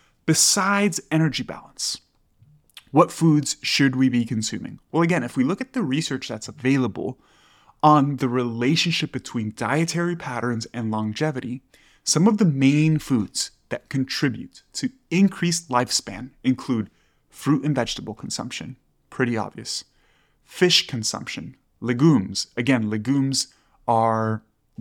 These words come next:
beans are essentially a cate-, category of legumes, right? So again, things like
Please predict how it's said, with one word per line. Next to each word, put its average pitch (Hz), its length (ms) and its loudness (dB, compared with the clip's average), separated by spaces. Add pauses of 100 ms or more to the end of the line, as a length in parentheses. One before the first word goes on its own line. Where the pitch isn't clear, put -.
beans 151 380 4
are 123 100 4
essentially 123 420 -2
a 113 60 -4
cate-, 110 560 -6
category 107 400 -4
of 101 100 -10
legumes, 104 440 -10
right? 107 180 -6
So 107 240 0 (420)
again, 110 240 -4
things 110 200 -4
like 107 120 -4